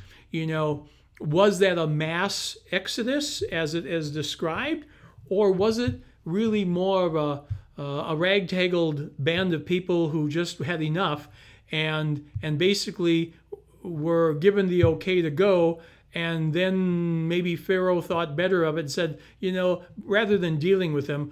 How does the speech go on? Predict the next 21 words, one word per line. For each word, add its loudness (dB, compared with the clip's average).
let's -4
just 0
wipe -2
them -2
all -2
out, 0
and -2
therefore 0
we -2
don't, -4
we -2
can -6
kind -6
of -4
start -4
over." 0
And 0
that -2
will -2
teach -6
people, -4